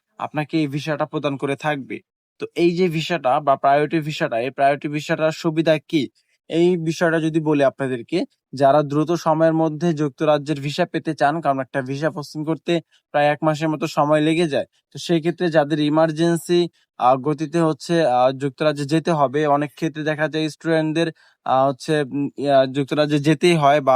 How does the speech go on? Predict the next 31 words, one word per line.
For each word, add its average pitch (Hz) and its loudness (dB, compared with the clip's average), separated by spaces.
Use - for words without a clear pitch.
হচ্ছে 135 -4
যারা 143 4
বিজনেস 151 -2
করতে 165 -6
যায় 160 2
তাদের 147 0
দ্রু-, 143 -8
দ্রুত 156 -2
সময়ের 160 2
মধ্যে 160 0
যুক্তরাজ্যে 151 0
যেতে 156 -2
হয়, 156 2
তো 151 -10
সেক্ষেত্রে 180 0
তারা 147 4
দ্রুত 156 0
সময়ের 160 0
মধ্যে 156 -2
এই 156 -2
ভিসাটা 147 -4
প্রসেসিং 147 -8
করাতে 151 -2
পারবে 151 0
এবং 151 -2
মাত্র 143 0
পাঁচ 160 0
কর্মদিবসের 165 -2
মধ্যে 156 -2
তারা 151 2
ভি-, 156 -4